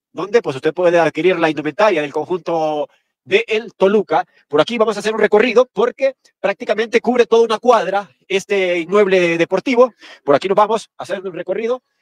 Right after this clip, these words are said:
Ahí disculpen si se mueve un poco la, la imagen, pero estamos haciendo un recorrido.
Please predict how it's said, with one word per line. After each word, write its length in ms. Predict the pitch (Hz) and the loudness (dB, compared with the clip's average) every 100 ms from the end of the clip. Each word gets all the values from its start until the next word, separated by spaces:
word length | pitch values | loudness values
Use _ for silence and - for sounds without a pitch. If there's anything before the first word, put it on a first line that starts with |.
| _ | _
Ahí 180 | 151 170 | -6 -4
disculpen 380 | 180 226 226 226 | -4 -4 -2 -2
si 80 | 175 | 0
se 140 | 180 | 2
mueve 200 | 180 214 | 4 4
un 80 | 190 | 4
poco 300 | 233 214 196 | 0 0 2
la, 200 | 165 165 | 2 2
la 100 | 165 | 2
imagen, 320 | 196 240 240 | 2 2 0
pero 240 | 214 247 254 _ _ | -2 -4 -4 _ _
estamos 280 | - 196 196 | -10 -6 -2
haciendo 240 | 202 202 | -2 0
un 60 | 190 | -2
recorrido. 460 | 185 226 240 269 | -2 -4 -4 -6